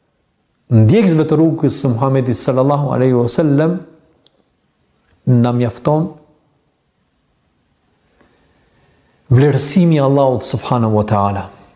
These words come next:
i cili, duke e lavdëruar Muhamedin alayhi salatu wasalam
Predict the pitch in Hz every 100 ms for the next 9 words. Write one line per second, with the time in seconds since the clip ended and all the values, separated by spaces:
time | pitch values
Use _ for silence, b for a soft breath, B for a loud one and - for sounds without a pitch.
0 | _ _ _ _ _ _ _ _ _ _
1 | - 113 - 165 151 135 151 127 123 113
2 | 113 123 180 170 123 113 113 - 123 123
3 | 120 113 147 - _ - 107 135 120 101
4 | - 127 110 120 - 123 170